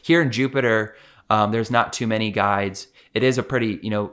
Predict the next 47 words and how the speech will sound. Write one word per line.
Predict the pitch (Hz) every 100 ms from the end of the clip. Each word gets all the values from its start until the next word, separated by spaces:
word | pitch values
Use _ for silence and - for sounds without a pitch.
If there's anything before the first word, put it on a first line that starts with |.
| -
we | 117 113
do | 123
have | 127 117
big | 107
snook | - 127 131
in | 107
the |
summer, | 90 120 135 104
but | 92 98
overall, | - 117 104 104 127
it's | 101 -
a | 95
pretty | - 170 -
tough | - 113 -
fishery. | 135 - 104 92
It's | 90
very | - 113 107
small | 104 - 110 101
body | 98 98 101
of | 98
water. | 95 101 113 98 98 - - - - -
Um, | 101 98 98
so | - 101 98
to | 95
be | 107 120
consistent | 110 98 - 151 - 107
is | 101
pretty | - 107 85
tough. | - 98 -
So | 104
there's | 104 120
only | 180 165
maybe | 139 131
five | - 95 107
or | 117
six | - 104 101 -
really | 98 104 110
good, | 104 107 101
reputable | 104 101 104 98 95
handful | 107 98 98 104
of | 95
guides | 101 101 92 -
here | 78
in | 92
Jupiter | 90 90 87
on | 87
the, | 82